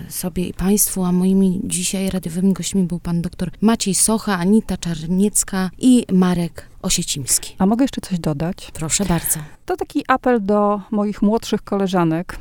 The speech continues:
Speaker 2: bo jestem taki rocznik czterdzieści plus. Przypomnijcie sobie w swoich, e, rodzinach wasze babcie, prababcie, praprababcie. Wiecie, że one sto lat temu nie miały praw wyborczych, nie chodziły i nie głosowały?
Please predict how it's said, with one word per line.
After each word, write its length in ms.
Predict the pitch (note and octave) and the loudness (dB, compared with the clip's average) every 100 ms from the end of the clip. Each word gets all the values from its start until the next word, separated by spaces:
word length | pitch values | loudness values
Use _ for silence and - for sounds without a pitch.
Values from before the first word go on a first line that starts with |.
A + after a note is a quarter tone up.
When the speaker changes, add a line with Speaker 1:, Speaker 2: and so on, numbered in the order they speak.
| - | -4
Speaker 2:
bo 120 | F#3+ | -2
jestem 360 | F3+ F#3 - F3+ | 0 -2 -6 -8
taki 240 | F3+ - | -4 0
rocznik 380 | F#3 F3+ - F3+ | 2 2 2 2
czterdzieści 600 | - - F3+ E3+ F#3 - | 0 -4 -2 -2 -2 -6
plus. 480 | - E3+ D#3+ F#3 - - - - _ | -2 0 0 -2 -8 -14 -20 -20 _
Przypomnijcie 580 | - G3+ G#3 A#3+ E4+ A3 | -14 -4 2 4 4 0
sobie 560 | - G3 F3 F3+ F3+ F#3 - | -2 -2 0 0 0 -2 -6
w 80 | |
swoich, 500 | - - G3 G3+ F#3+ | -6 -2 0 0 -2
e, 360 | F#3+ F3+ F3+ F3+ | -2 0 0 0
rodzinach 640 | F#3 F3 F3 D#3+ F3 - - - | -2 2 2 2 0 -6 -12 -6
wasze 360 | F3 F3+ - | 0 0 0
babcie, 520 | D#3 D3 - - A#3+ A#3 - - | -2 -2 -4 -6 -4 -6 -8 -4
prababcie, 680 | E3+ D#3 E3+ - - G3+ G3+ - | -2 -2 -2 -6 -6 -6 -6 -4
praprababcie. 800 | F3+ - F3+ E3 E3 - - A3 - | -2 0 0 0 -4 -6 -8 -8 -8
Wiecie, 220 | D4 C#4+ | -2 2
że 120 | G3 | 4
one 240 | - F#3+ F#3+ | 4 2 0
sto 280 | - - F#3 | -4 -2 0
lat 220 | F3+ - | -2 -4
temu 360 | F#3 F3+ F3+ - | -2 0 0 0
nie 160 | G3 | 2
miały 300 | F#3+ F#3+ F3 | 2 2 0
praw 220 | - F3 D#3+ | 0 -2 0
wyborczych, 720 | F3+ D#3+ D#3+ - C4+ - - - | -2 -2 -4 -2 -4 -4 -10 -2
nie 100 | G3 | 0
chodziły 420 | - F#3+ F3 F3+ - | 2 2 2 2 2
i 80 | |
nie 120 | F#3 F3 | 2 2
głosowały? 680 | F3 F3 F3+ E3 E3+ B3 | 0 -2 -2 -2 -2 -4